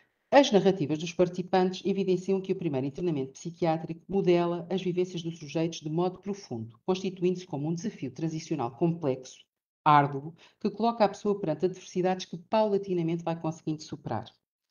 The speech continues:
Trata-se de um processo idiosincrático, de avanço e recuos, que também evidencia uma heterogeneidade de acompanhamento que os serviços de saúde proporcionam às pessoas nesta situação.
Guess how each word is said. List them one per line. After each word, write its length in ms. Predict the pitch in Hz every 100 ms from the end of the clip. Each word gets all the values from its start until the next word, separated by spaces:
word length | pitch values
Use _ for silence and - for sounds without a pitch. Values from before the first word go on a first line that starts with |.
| _ _ _
Trata-se 360 | 196 196 196 175
de 60 | 180
um 60 |
processo 460 | 170 170 170 143 139
idiosincrático, 1080 | 127 131 - 143 160 190 247 254 247 -
de 300 | 170 165 156
avanço 420 | 147 147 185 180 123
e 40 |
recuos, 500 | - - 214 220 214
que 80 | -
também 300 | 208 202 208
evidencia 460 | 196 175 175 180
uma 140 | 180 175
heterogeneidade 800 | 175 170 160 143 147 147 180 180
de 80 | 175
acompanhamento 880 | 175 165 160 151 143 139 143 - 170 - - -
que 100 | 226
os 120 | 226
serviços 320 | 190 220 226
de 100 | -
saúde 300 | 196 196 202
proporcionam 920 | 196 196 - - 180 185 196 185 -
às 220 | - 175
pessoas 340 | - - 180 175
nesta 280 | 170 170 165
situação. 600 | 170 165 143 - -